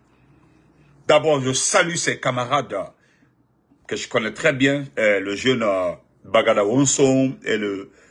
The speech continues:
et, et, le, et les deux autres jeunes là. Voilà. Qui sont très intéressants. La politique ne les intéresse pas. C'est pas les problèmes. Ce sont des artistes. C'est tous les problèmes. Et puis, c'est ça. Je les félicite et je les remercie. Aujourd'hui,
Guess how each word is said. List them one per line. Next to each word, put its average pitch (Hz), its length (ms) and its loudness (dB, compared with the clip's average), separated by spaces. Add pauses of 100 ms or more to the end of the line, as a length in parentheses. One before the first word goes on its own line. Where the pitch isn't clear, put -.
(160)
et, 107 80 -6
et, 107 260 0
le, 110 180 -4
et 113 80 -2
les 110 180 -2
deux 107 300 -4
autres 104 240 -8
jeunes 95 200 -10
là. 85 180 -12 (420)
Voilà. 101 460 0 (1040)
Qui 127 100 -2
sont 120 240 2
très 151 280 0
intéressants. 135 440 2
La 127 200 4
politique 143 380 -4
ne 135 100 2
les 117 160 0
intéresse 120 400 -2
pas. 113 340 -2
C'est - 240 -6
pas 135 140 4
les 123 120 4
problèmes. 107 420 -4 (260)
Ce 120 140 -2
sont 151 200 4
des 135 260 2
artistes. 135 440 -2 (320)
C'est - 280 -6
tous 165 140 -2
les 139 140 4
problèmes. 123 440 2
Et 120 80 -6
puis, 113 180 -12
c'est 95 120 -10
ça. 98 120 -12
Je 101 140 0
les 135 160 6
félicite 143 480 -2
et 113 60 -6
je 104 60 -6
les 95 200 -8
remercie. 95 480 -14 (3000)
Aujourd'hui, 131 640 4